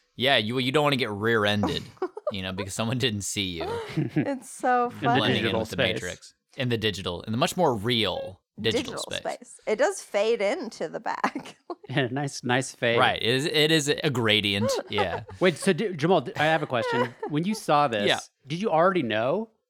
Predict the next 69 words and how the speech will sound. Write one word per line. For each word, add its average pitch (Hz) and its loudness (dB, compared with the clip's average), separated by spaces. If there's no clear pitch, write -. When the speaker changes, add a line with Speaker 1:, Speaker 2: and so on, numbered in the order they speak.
Speaker 3:
that 160 0
it 175 2
was 175 -2
called 135 2
Digi 120 -2
Camo, 123 0
Speaker 2:
No, - 0
Speaker 3:
or - 2
did - 0
you 117 2
Speaker 2:
dude. 104 -2
Speaker 3:
look 123 4
it 123 6
Speaker 1:
No. 135 8
Speaker 3:
up? 160 8
How'd 226 6
Speaker 2:
Jamal 214 6
Speaker 3:
you - 2
know - 2
about 170 4
Speaker 2:
does 180 -2
Speaker 3:
this? 117 -2
Speaker 1:
No, 139 4
Speaker 2:
his 139 2
Speaker 1:
I'm 127 4
with 160 2
Speaker 2:
research. 165 -2
Speaker 1:
other 127 4
people, 104 -4
and 117 2
I 113 4
was 117 2
like, 101 -4
"What 120 -2
the 190 0
fuck? 123 -2
Like, 113 -2
this 139 -6
is 131 -8
the 127 -4
ugliest 107 -2
thing 101 -2
I've 98 -4
ever 95 -4
seen." 101 -6
And 113 0
then 104 0
Speaker 2:
<laughs> - -14
Speaker 1:
the, 101 -2
one 113 0
of 107 0
the 104 0
people 110 -2
I 98 2
was 92 -4
with, 95 -4
they 92 -4
were 90 -2
like, 87 -4
"Oh 110 0
yeah, 104 2
just 92 -6
some 98 -4
nice 92 -2
blue 98 -2
and 98 -4
gray 92 -2
Digi 95 -4
Camo." 90 -12